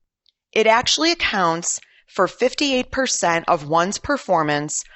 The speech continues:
across all different types of careers. Moreover,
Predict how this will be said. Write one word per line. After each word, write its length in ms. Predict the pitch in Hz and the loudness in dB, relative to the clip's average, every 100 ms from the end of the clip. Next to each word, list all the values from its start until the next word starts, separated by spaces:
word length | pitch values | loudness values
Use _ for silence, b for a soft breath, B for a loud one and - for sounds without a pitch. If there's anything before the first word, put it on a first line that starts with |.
| B - | B -4
across 480 | 175 - 190 160 - - | -2 2 2 2 0 4
all 260 | 202 226 | 6 6
different 360 | 233 220 226 220 | 2 -2 -2 -4
types 340 | - 170 - | -2 -2 -2
of 120 | 180 | -6
careers. 680 | - 180 175 131 - - - _ _ _ _ _ _ - | -4 -2 2 2 0 -4 -8 _ _ _ _ _ _ -6
Moreover, 760 | 190 240 262 180 160 156 151 | 4 6 8 6 4 2 0